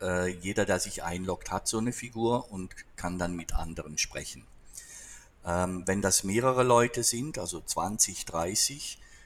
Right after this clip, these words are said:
äh, das ist auch da, wo die großen Vorteile dann kommen. Man sieht all die anderen Leute, die eingeloggt sind. Man kann mit denen sprechen. Äh, man sieht, wie sie die Lippen bewegen, wie sie sich bewegen beim Sprechen. Ähm, und man kann dann zusammen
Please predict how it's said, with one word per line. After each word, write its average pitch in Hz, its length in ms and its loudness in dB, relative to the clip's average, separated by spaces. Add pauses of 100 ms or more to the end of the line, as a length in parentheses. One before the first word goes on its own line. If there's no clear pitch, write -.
(220)
äh, 90 240 0
das 92 200 0
ist 98 120 0
auch 82 140 -4
da, 85 200 2
wo 92 60 2
die 82 140 -10
großen - 380 -2
Vorteile 110 580 2
dann 110 240 -2
kommen. 110 240 0
Man 90 220 -2
sieht - 440 2
all 95 160 2
die 104 140 -6
anderen 104 340 -2
Leute, 104 380 2
die 98 140 -10
eingeloggt 101 520 -4
sind. 107 200 -4
Man 90 120 -12
kann 92 200 -6
mit 92 180 -10
denen 85 160 -8
sprechen. 113 520 -4 (540)
Äh, 87 160 0
man 85 220 -4
sieht, - 280 -8
wie 87 100 -12
sie 87 140 2
die 87 120 -12
Lippen 110 260 -2
bewegen, 95 720 0
wie 87 100 -12
sie 85 140 -4
sich 87 220 -8
bewegen 85 420 -6
beim 80 200 -4
Sprechen. 98 640 -2 (560)
Ähm, 87 460 2
und 101 380 -2 (140)
man 85 240 -6
kann 90 240 0
dann 90 180 2
zusammen 90 640 0